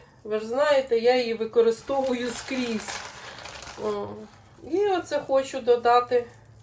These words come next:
сюди ще цих си-, сушених овочів. Тут цибуля, пастернак, нічого поганого тут немає. Так,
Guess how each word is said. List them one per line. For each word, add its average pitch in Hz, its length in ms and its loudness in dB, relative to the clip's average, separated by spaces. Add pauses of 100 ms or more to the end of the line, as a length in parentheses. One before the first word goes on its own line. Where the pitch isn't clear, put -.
(360)
сюди 262 540 -4
ще 247 240 -2
цих 233 260 -2
си-, 240 260 -4
сушених 254 580 0
овочів. 208 520 2
Тут 208 120 -6
цибуля, 277 680 4
пастернак, 226 760 0 (260)
нічого 262 420 0
поганого 247 580 2
тут 233 420 -8
немає. 196 440 -2 (560)
Так, 214 360 4